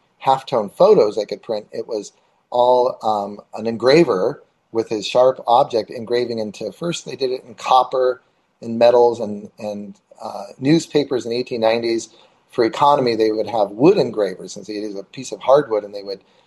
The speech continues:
and you see all these little lines that were really good for graphic images they would reproduce. So we have a really great collection of, of, and they're all domesticated rabbits, not wild rabbits. And there's, you know, there's a lot of other aspects of rabbits, but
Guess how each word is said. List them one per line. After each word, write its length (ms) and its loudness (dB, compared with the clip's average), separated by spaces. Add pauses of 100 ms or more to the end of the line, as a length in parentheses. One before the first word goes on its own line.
(160)
and 100 -6
you 60 -4
see 180 2
all 160 6
these 120 -4
little 180 0
lines 340 0
that 80 -8
were 100 -12
really 360 -6
good 280 -4
for 380 -8 (120)
graphic 360 -4
images 320 -10
they 100 -10
would 120 -12
reproduce. 600 -2 (440)
So 220 4
we 220 -2
have 540 2
a 180 -2 (200)
really 240 2
great 280 -2
collection 440 2
of, 220 -10 (120)
of, 300 -6
and 100 -4
they're 80 6
all 160 6
domesticated 720 -2
rabbits, 300 -14
not 240 -12
wild 320 2
rabbits. 460 0
And 180 -16 (340)
there's, 140 -8
you 80 -10
know, 60 -2
there's 100 -2
a 80 -4
lot 220 0
of 60 0
other 200 4
aspects 400 -4
of 80 -8
rabbits, 420 -2
but 160 -8